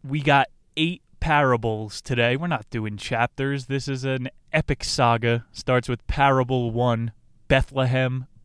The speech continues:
backstory. Joseph and Mary, they were heading to Bethlehem to have their little baby Jesus, and as the mythical story goes, they followed the stars over to Bethlehem. Jefferson was going. Joseph actually had family in Nazareth,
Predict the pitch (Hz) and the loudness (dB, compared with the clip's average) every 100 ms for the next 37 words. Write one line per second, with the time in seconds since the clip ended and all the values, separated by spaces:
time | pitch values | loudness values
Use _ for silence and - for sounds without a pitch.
0 | - 117 117 - - - 110 104 95 95 | 0 2 2 0 -12 -6 -6 -6 -12 -16
1 | - - _ _ - - 156 170 180 143 | -20 -20 _ _ -20 0 4 4 2 -4
2 | 139 131 127 131 139 - - 147 143 131 | -2 0 0 0 -2 -8 -10 -4 0 0
3 | 120 131 127 120 120 120 123 - 117 120 | 0 0 0 -2 -2 0 0 0 -2 -2
4 | 120 117 117 120 120 117 113 117 113 113 | -2 -2 -2 0 2 0 -2 -2 -2 -2
5 | 113 110 104 110 110 120 127 - 117 113 | -2 -4 -8 -8 -4 -4 -6 -6 -4 0
6 | 117 107 123 113 110 _ _ _ 131 139 | -2 -2 -4 -4 -4 _ _ _ -2 0
7 | - - 131 117 - 139 127 123 117 120 | 0 -2 -4 -4 -6 -4 -2 -2 0 0
8 | 120 117 110 117 - 120 117 117 110 113 | 0 -2 -4 -6 -2 0 2 0 -2 -6
9 | - - 120 113 113 110 113 110 113 101 | -8 -2 0 2 0 0 -2 -2 -6 -4
10 | 117 110 120 110 113 110 107 _ _ _ | -2 -2 -4 -4 -2 -4 -6 _ _ _
11 | - 131 123 131 139 127 117 110 120 117 | -2 -2 0 -4 -2 -2 -4 -2 -2 -2
12 | 113 - 127 135 - 127 - 120 120 131 | -4 -2 0 0 -2 -4 -2 -2 -2 -4
13 | 120 110 110 104 - 117 120 123 131 131 | -4 -2 -2 -4 -4 -2 0 0 0 -2
14 | 123 110 107 110 113 127 127 131 - | -4 -4 0 2 2 0 -2 -2 -4